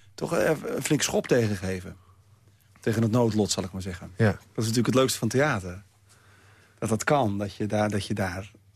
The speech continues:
Speaker 1: weet je wel, dat je daar, dat je het kunt tarten, het noodlot.
Speaker 2: Ja.
Speaker 1: Dat mag op die, op de flanken.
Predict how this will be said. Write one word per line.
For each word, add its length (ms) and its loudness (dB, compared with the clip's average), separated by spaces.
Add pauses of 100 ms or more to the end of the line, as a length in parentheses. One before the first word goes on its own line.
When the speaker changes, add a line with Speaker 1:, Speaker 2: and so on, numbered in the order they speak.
Speaker 1:
weet 160 -6
je 80 -2
wel, 120 2
dat 160 -2
je 80 -2
daar, 200 2
dat 160 0
je 60 4
het 140 2
kunt 240 0
tarten, 400 0
het 140 -4
noodlot. 480 0 (300)
Speaker 2:
Ja. 220 2 (320)
Speaker 1:
Dat 160 0
mag 360 0
op 160 -4
die, 200 2
op 100 -4
de 120 0
flanken. 460 -4